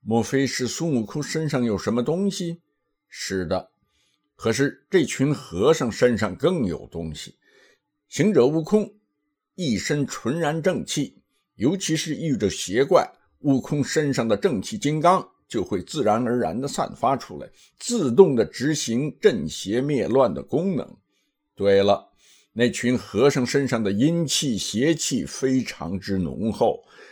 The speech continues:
他们跟孙悟空一近距离接触，立刻他们身上的邪气就被孙悟空的金刚肃杀之气给开始剿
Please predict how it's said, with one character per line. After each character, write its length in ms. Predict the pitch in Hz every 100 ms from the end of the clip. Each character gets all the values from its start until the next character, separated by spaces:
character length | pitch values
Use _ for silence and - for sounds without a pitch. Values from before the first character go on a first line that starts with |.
| _
他 180 | - 127
们 140 | 139
跟 180 | 135 147
孙 220 | 131 160
悟 140 | 143 123
空 260 | - 147
一 260 | 127 135 170
近 380 | - 185 123 90
距 240 | - 117
离 220 | 95 120
接 360 | 120 156 196 202
触， 340 | - 127 - _ _ _
立 220 | 180 196
刻 360 | 110 190 - -
他 140 | - 123
们 100 | 107
身 180 | - 113
上 140 | 101
的 80 | 92
邪 280 | - 107 160
气 340 | - 139 _ -
就 140 | 107
被 140 | 92
孙 240 | 82 - 139
悟 120 | 90
空 220 | - 135
的 100 | 110
金 400 | - 170 151 143
刚 240 | 139 143 143
肃 360 | - - -
杀 220 | - 117
之 180 | 127 160
气 320 | - 190 - _ _ _
给 180 | 82 65
开 240 | - 139
始 280 | 139 98 123
剿 380 | 139 107 50